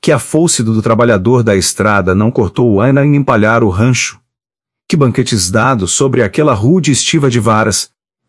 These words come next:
Sem toalha nem serviços de prata, mas tão opíparos de contentamento e prazer.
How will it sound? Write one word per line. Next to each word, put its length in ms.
Sem 280
toalha 420
nem 120
serviços 560
de 120
prata, 520
mas 180
tão 140
opíparos 580
de 100
contentamento 800
e 60
prazer. 520